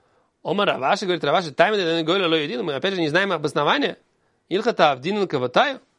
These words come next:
а закон сделаем по их мнению. <laughs> То есть Раваши задаёт этот вопрос второй раз, как бы, собственно говоря, на Равуну. Окей. И поэтому <coughs> у нас,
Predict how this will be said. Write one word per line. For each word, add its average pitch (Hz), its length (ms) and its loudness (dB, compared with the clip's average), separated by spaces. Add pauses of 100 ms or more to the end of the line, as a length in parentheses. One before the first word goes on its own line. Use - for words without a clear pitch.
а 160 100 -16
закон 190 340 2
сделаем 170 320 -2
по 151 60 -2
их 139 120 -4
мнению. 233 320 0 (180)
<laughs> - 160 -20
То - 300 -6
есть 131 140 -6
Раваши 170 480 2 (1200)
задаёт 151 380 0
этот 165 140 -6
вопрос 170 300 2
второй 202 260 4
раз, 175 200 0
как 127 120 -6
бы, 127 80 -4
собственно 127 300 -6
говоря, 131 240 2
на 123 140 0
Равуну. 156 380 0 (1600)
Окей. - 440 -2 (880)
И 151 120 -6
поэтому 180 540 2 (460)
<coughs> - 440 2
у - 80 -8
нас, 185 500 0